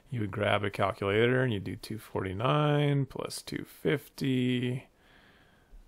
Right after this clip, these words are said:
um, all divided by two, but that would give you the two forty-nine point five. Um, so there's a class boundary at two forty-nine point five. If you're looking up to the next one, halfway between two seventy-nine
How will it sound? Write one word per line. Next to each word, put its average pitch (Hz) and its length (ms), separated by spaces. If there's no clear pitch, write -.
um, 98 520
all 92 160
divided 92 320
by 98 140
two, 120 560
but 110 100
that 113 160
would - 100
give 104 140
you 101 80
the 101 60
two 104 200
forty-nine 90 500
point - 220
five. - 360
Um, 110 200
so - 120
there's 123 220
a - 80
class 131 340
boundary 127 480
at 120 80
two 120 120
forty-nine 107 400
point - 260
five. 170 920
If 139 160
you're 113 120
looking 120 600
up 123 280
to 123 100
the 110 120
next 123 300
one, 139 300
halfway 113 460
between 110 420
two 110 220
seventy-nine 117 1200